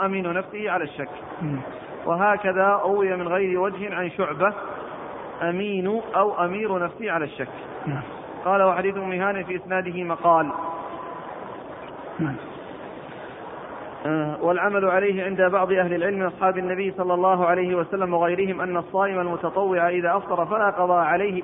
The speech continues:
Speaker 1: إلا أن يحب أن يقضيه، وهو قول سفيان الثوري وأحمد وإسحاق والشافعي".
Speaker 2: نعم.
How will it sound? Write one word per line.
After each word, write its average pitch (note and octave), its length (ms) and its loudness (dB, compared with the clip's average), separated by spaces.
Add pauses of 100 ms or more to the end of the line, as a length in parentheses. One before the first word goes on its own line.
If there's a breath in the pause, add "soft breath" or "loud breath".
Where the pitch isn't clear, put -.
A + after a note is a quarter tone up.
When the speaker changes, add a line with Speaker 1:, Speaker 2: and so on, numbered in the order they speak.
Speaker 1:
إلا G#3+ 320 0
أن F#3 80 -2
يحب G3+ 320 -4
أن F#3 140 2
يقضيه، E3 440 0 (280)
وهو E3+ 180 0
قول F#3 300 2
سفيان F3 320 -2
الثوري F3 400 0
وأحمد F3 360 -2
وإسحاق E3 460 -2
والشافعي". D3 640 0 (460)
Speaker 2:
نعم. B2+ 120 -6